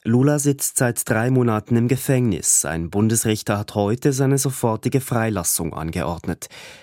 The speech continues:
Ein anderer für den Fall Lula zuständiger Richter hat umgehend reagiert und die Polizei angewiesen, Lula im Gefängnis zu behalten.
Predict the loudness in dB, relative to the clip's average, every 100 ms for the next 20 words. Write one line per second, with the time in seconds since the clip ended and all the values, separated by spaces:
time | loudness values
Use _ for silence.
0 | _ _ -8 -6 -6 -6 -2 0 2 2
1 | 2 0 0 0 0 2 2 0 0 0
2 | 2 2 2 0 0 0 0 0 2 2
3 | 4 2 2 0 -2 0 0 0 0 0
4 | 0 0 0 0 0 0 0 0 0 0
5 | 2 2 2 2 0 0 -2 -2 -2 0
6 | 0 -2 -4 -6 -6 -6 -6 -6 -10 -14